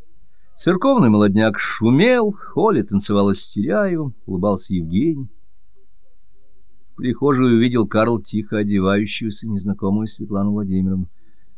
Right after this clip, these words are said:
«Куда же вы?» — спросил Карл. «Побудьте ещё, вот и танцы начинаются». «Не могу, к сожалению», — сказала Светлана Владимировна. «Поздно, темно, далеко». «Поздно,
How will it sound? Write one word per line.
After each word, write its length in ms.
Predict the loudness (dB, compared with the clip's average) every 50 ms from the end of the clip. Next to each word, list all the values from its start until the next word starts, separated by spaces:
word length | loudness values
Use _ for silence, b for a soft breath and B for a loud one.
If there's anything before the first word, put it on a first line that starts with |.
| -14
«Куда 360 | -12 -8 -4 0 2 2 4 4
же 180 | 4 4 4
вы?» — 260 | 4 4 4 4 2
спросил 480 | 0 -2 -4 -4 -4 -4 -2 -4 -4 -2
Карл. 340 | -2 0 0 0 -2 -4 -8 -12 -14 -16 -16 -16 -16 -16 -16 -16 -16 -14 -14 -14 -14 -12
«Побудьте 480 | -8 -6 -2 0 2 0 0 0 -2 -2
ещё, 420 | -2 -2 -2 -2 0 0 2 2
вот 240 | 2 0 0 -2 -2
и 180 | -2 -2 -2 -2
танцы 520 | -2 0 0 0 0 -2 -4 -6 -6 -6
начинаются». 760 | -4 -4 -6 -6 -4 -2 0 0 0 0 -2 -6 -10 -14 -14 -14 -14 -14 -14 -14 -14 -14 -14 -16 -16 -16 -16 -14 -14 -16 -16 -16 -14 -8
«Не 140 | -4 0 2
могу, 280 | 2 2 4 4 2 2
к 40 |
сожалению», — 680 | 0 -2 -4 -2 0 0 2 2 2 2 2 2 0 -2
сказала 360 | -4 -6 -6 -6 -4 -4 -4 -4
Светлана 420 | -6 -8 -10 -8 -6 -4 -4 -2
Владимировна. 380 | -2 -2 -2 -2 -2 -2 -4 -6 -8 -14 -16 -16 -16 -16 -14 -14 -14 -14 -14 -16 -10 -4
«Поздно, 480 | -2 0 0 0 -2 -2 -4 -6 -6 -8 -12 -14 -16 -14 -14 -14 -14 -14 -14 -14 -14 -14 -14 -16 -14 -12
темно, 460 | -10 -6 -4 -2 0 0 0 -2 -4 -6 -10 -14 -16 -16 -16 -16 -16 -14 -14 -14 -12 -10
далеко». 560 | -8 -6 -6 -6 -8 -8 -8 -8 -8 -8 -10 -12 -14 -16 -16 -14 -14 -14 -14 -14 -14 -16 -16 -16 -16 -14 -14 -10
«Поздно, 600 | -6 -2 0 2 2 2 2 2 2 2 0 0